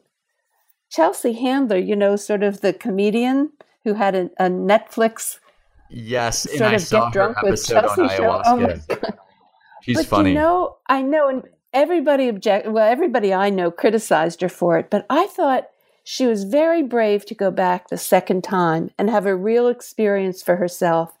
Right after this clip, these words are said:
Speaker 1: And it was the same experience where she didn't like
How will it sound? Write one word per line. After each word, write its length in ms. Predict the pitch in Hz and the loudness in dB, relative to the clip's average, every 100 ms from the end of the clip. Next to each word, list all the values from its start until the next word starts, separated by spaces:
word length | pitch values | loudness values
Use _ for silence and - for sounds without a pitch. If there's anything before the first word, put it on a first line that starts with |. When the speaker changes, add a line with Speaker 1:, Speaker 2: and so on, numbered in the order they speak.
| - - - - _ | -20 -20 -20 -20 _
Speaker 1:
And 360 | 208 208 214 202 | -2 -2 -2 -4
it 160 | 214 220 | -2 0
was 200 | 214 196 | -2 -2
the 100 | 214 | -4
same 420 | - 262 285 311 | -2 -2 0 0
experience 720 | 311 - - 233 202 175 180 190 | 0 -6 -2 0 2 0 -4 -2
where 220 | 208 202 | 2 2
she 200 | - 220 | -2 -2
didn't 300 | 262 302 - | 0 -2 -2
like 460 | 226 214 214 214 | 0 2 0 -4